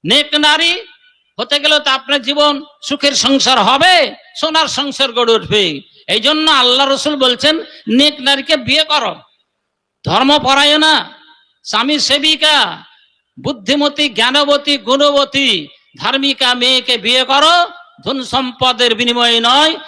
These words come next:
রূপরেখা থেকে ভুলো না, তার গুণ দেখো। ফাজফার বেজাবাতি দিন, দিনদারনি পরহেজগারনি মেয়েকে বিয়ে করো, জীবনে সুখ হবে, শান্তি হবে। অতএব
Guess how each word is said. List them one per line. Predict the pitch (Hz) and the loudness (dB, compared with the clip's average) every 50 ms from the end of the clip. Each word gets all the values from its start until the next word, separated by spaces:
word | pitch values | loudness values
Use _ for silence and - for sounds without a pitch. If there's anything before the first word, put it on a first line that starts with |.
| - - - 156 | -20 -16 -12 -4
রূপরেখা | 156 214 302 294 - 269 277 - 262 302 | 0 2 2 2 2 2 2 2 0 0
থেকে | - 247 233 240 240 | 0 0 0 -2 -2
ভুলো | 185 147 131 196 220 240 247 | -4 -4 -4 -2 0 0 0
না, | 262 277 302 330 339 349 339 - - - - | 2 2 4 4 2 2 -2 -6 -16 -6 -4
তার | 233 220 196 | -2 -2 -2
গুণ | - - 262 330 302 294 | -4 -4 -4 -2 -2 -2
দেখো। | 254 226 220 - - 196 170 131 123 127 - | -2 -2 -4 -2 -2 -2 -4 -4 -6 -6 -4
ফাজফার | - 269 254 170 - - 254 269 240 | -4 -4 -4 -6 -4 -2 -2 -2 0
বেজাবাতি | 220 220 214 220 214 196 202 - 202 202 | 0 0 0 0 0 0 -2 -6 -10 -10
দিন, | 147 123 190 240 269 247 202 175 147 131 - - - - - - - 139 | -6 -2 0 2 2 2 2 2 0 -4 -6 -12 -20 -20 -20 -16 -4 0
দিনদারনি | 262 302 294 285 254 262 262 247 247 240 226 | 2 4 4 4 4 2 0 0 0 -2 -4
পরহেজগারনি | - - 240 233 262 254 220 190 226 226 226 226 220 | -2 0 0 0 0 -2 -2 -2 -2 -2 -2 -2 -2
মেয়েকে | 208 208 240 233 233 233 233 208 | -2 0 0 0 0 0 -2 -2
বিয়ে | 160 202 233 240 | 0 0 0 0
করো, | 233 262 269 277 311 330 320 220 - - - - 143 | 0 2 2 4 4 2 2 0 -4 -12 -20 -14 -10
জীবনে | - 254 233 240 226 208 208 | -8 -4 -4 -2 -2 -2 -4
সুখ | - - - 196 - - | -4 -2 -2 0 0 0
হবে, | - 175 202 196 185 | -2 -2 0 0 0
শান্তি | - - 180 180 175 - 175 | 0 0 -2 -2 -2 -2 -2
হবে। | 143 165 160 147 147 135 123 - - - - - - - - | 0 0 0 0 0 -2 -4 -6 -8 -14 -20 -20 -18 -6 -4
অতএব | 170 - 269 294 302 285 | -2 0 2 2 2 2